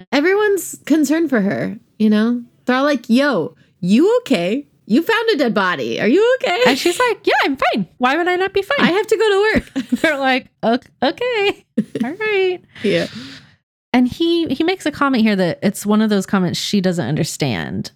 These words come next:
Speaker 2: Uh, Juan says aloud, like, "I wonder who's gonna be in charge now."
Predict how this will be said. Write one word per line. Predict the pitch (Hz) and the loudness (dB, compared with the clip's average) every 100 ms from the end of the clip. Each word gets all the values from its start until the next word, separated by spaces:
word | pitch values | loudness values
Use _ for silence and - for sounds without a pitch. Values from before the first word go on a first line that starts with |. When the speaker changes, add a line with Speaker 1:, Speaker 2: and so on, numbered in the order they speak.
| - | -2
Speaker 2:
Uh, | 185 | -2
Juan | 175 196 196 196 196 185 | 0 0 2 2 0 0
says | - 196 | -2 0
aloud, | 190 185 185 185 | 0 2 0 0
like, | 185 175 - | 0 -2 0
"I | 196 | 0
wonder | 190 208 208 | 2 0 2
who's | 220 | 0
gonna | 202 196 | 2 0
be | 180 170 | 2 0
in | |
charge | 160 190 214 214 - | 0 0 -2 -4 -8
now." | - - 185 | -10 -10 -12